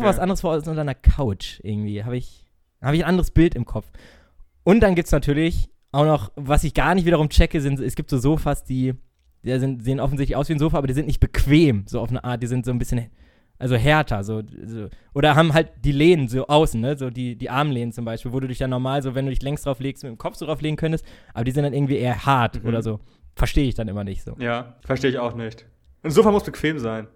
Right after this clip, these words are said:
Speaker 1: Alles andere w-, macht ja gar keinen Sinn.
Speaker 2: Richtig. Das, und, ähm, ja. Aber ich, also ich will noch mal, ähm, kurz, äh, was ich eben noch mal fragen wollte: ähm, was sind für dich dann, also coole Möbel? Natürlich die, die wir gerade aufgezählt haben, ist klar.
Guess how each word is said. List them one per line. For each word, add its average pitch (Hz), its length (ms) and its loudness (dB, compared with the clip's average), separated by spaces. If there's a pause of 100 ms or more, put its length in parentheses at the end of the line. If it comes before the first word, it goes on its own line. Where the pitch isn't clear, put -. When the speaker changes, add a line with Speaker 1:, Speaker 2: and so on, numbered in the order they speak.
Speaker 1:
Alles 139 180 0
andere 156 400 0 (120)
w-, - 120 -14
macht 147 200 -4
ja 151 60 0
gar 143 100 2
keinen 135 160 -4
Sinn. 123 440 -6
Speaker 2:
Richtig. 127 600 -2 (420)
Das, 170 260 0
und, 147 420 -2
ähm, 139 400 0 (220)
ja. 143 300 2 (720)
Aber 165 240 6
ich, 165 160 -4
also 165 140 4
ich 151 80 0
will 208 80 8
noch 208 80 8
mal, 190 260 6
ähm, 160 440 2
kurz, - 340 0 (300)
äh, 151 300 6
was 139 160 4
ich 160 80 -2
eben 175 120 6
noch 160 120 8
mal 151 80 8
fragen 151 260 4
wollte: 147 260 4
ähm, 139 220 4 (120)
was 175 180 8
sind 180 120 4
für 180 80 6
dich 170 120 6
dann, 160 200 4
also 139 200 2
coole 208 340 10
Möbel? 139 320 6
Natürlich 117 280 2
die, 202 100 4
die 185 60 6
wir 170 80 6
gerade 143 200 4
aufgezählt 170 420 0
haben, 170 160 4
ist 120 140 -4
klar. 139 260 0